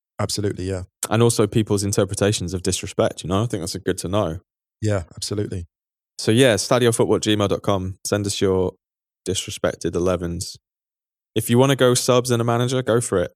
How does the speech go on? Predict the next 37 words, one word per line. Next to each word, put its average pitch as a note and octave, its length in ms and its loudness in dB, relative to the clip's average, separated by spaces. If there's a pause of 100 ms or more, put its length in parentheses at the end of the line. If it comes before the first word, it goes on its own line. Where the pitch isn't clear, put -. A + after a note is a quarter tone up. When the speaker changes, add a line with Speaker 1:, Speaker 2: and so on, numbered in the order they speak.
Speaker 1:
Great D#3 180 4
times, E3 280 2
great E3 200 4
work. C#3+ 320 2
You D3 80 2
know D#3 120 4
what? G2 220 0
That A2 120 -4
was - 80 -12
a F#2+ 80 -6
real F#2+ 180 -2
pleasure. E2+ 380 -10 (160)
Speaker 2:
We D#3 80 4
haven't E3 140 2
done E3+ 100 4
one D3+ 120 4
of G#2+ 60 6
those F#2 140 4
for F#2+ 140 2
a F#2 40 6
while. G2 200 4
It - 40 -4
felt B2 200 2
nice. G2+ 340 0 (140)
Should - 180 2
we C#3 920 6
get B2+ 200 4
out C3+ 240 2
of G2 100 2
here? G2 280 2 (320)
Speaker 1:
Yeah, G#2 160 4
let's G2+ 160 -2
duck G2+ 240 -2
out. G2 140 0
Let's F#2+ 160 -4
duck G2+ 240 -2
out. A2 180 -4